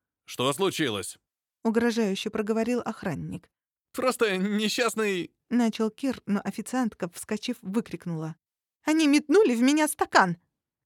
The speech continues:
Speaker 2: Девушка шмыгнула носом, спрятала лицо в ладонях и вздрогнула.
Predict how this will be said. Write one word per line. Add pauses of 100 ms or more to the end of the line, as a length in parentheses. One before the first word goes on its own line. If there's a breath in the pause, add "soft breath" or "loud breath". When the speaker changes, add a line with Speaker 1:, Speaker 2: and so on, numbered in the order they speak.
Speaker 2:
Девушка
шмыгнула
носом,
спрятала
лицо
в
ладонях
и
вздрогнула.